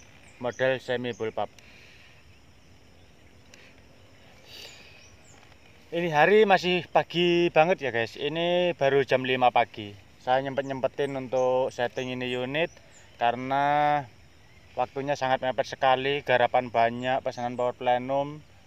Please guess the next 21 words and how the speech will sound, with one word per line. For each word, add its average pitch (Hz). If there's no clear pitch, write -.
setting-setting 120
unit 127
yang 123
lainnya, 127
dan 120
rakit-rakit 120
unit 117
ya. 98
Eh, 131
kali 160
ini 185
saya 175
akan 170
membuat 143
video 147
tes 139
akurasi 135
R 127
one. 127
Ini 180
spek 160